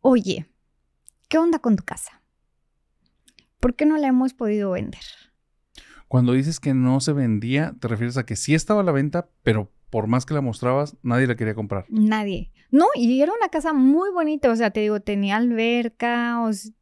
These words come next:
Speaker 1: estaba muy bu-, el, el dueño tiene mu-, unos gustos muy bonitos para decorar.
Speaker 2: Ya, ya.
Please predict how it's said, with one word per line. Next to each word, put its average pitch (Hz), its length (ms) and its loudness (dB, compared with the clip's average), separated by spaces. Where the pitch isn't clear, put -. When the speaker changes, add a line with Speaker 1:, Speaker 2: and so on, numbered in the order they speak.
Speaker 1:
estaba 285 420 -2
muy 294 260 0
bu-, 294 160 -6
el, 269 520 -2
el 254 180 -2
dueño 262 300 0
tiene 294 200 -2
mu-, 269 540 2
unos 277 320 0
gustos 269 380 -12
muy 285 480 6
bonitos 247 440 -2
para 214 220 -4
decorar. - 340 -12
Speaker 2:
Ya, - 180 -14
ya. - 220 -16